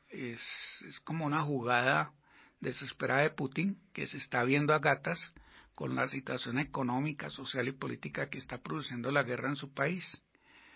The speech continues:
Entonces Rusia resultó más débil en su economía de lo que se esperaba. Sí está teniendo mella ahora en la economía rusa todos los bloqueos que le han hecho los europeos y Estados Unidos.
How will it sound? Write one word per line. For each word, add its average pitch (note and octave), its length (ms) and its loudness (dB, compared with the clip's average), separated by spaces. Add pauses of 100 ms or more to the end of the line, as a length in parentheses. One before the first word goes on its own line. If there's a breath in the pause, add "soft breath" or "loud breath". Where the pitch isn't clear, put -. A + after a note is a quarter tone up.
(220 loud breath)
Entonces C3 280 0
Rusia E3+ 420 4
resultó C3+ 500 -2
más C#3+ 280 2
débil D#3 340 6
en D3 120 -2
su C#3+ 100 -8
economía B2 540 0
de C#3 120 2
lo C3 160 -4
que C3+ 100 -8
se D3 140 -8
esperaba. D3 540 2 (1160 loud breath)
Sí E3 280 4
está C#3 420 4
teniendo D3 420 2
mella D3 360 4
ahora C3+ 520 4
en A#2 200 -6
la A2 100 -6
economía B2+ 480 -4
rusa C#3+ 440 -2
todos D3 280 4
los B2+ 140 0
bloqueos B2+ 480 -4
que C3+ 120 -6
le A#2+ 100 -4
han A#2+ 100 -2
hecho C3 280 -4
los B2 220 -6
europeos C3 720 0
y A2 140 -6
Estados C#3+ 420 0
Unidos. D#3+ 460 0